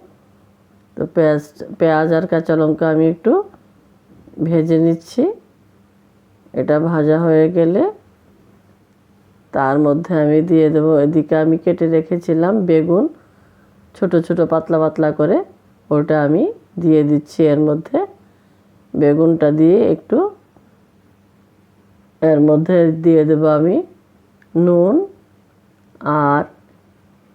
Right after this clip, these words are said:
দিয়ে দিতে হবে একটু হলদি পাউডার, আর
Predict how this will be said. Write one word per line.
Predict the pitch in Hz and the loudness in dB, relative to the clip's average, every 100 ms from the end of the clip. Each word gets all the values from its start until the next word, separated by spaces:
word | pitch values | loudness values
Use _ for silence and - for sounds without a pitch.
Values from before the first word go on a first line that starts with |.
| _ - | _ -10
দিয়ে | - 156 151 | -2 2 2
দিতে | 151 - 160 | 0 0 -2
হবে | 165 156 165 | -2 0 0
একটু | 156 - 247 392 - _ _ _ _ _ _ _ _ _ _ - | 0 -2 -2 -2 -12 _ _ _ _ _ _ _ _ _ _ -4
হলদি | 175 165 165 170 | 0 2 2 0
পাউডার, | 165 156 143 170 339 - _ _ _ _ _ _ _ _ _ _ _ _ _ _ _ _ _ _ _ _ _ _ _ _ _ _ - | 0 0 0 -2 -4 -10 _ _ _ _ _ _ _ _ _ _ _ _ _ _ _ _ _ _ _ _ _ _ _ _ _ _ -6
আর | 135 151 | -2 0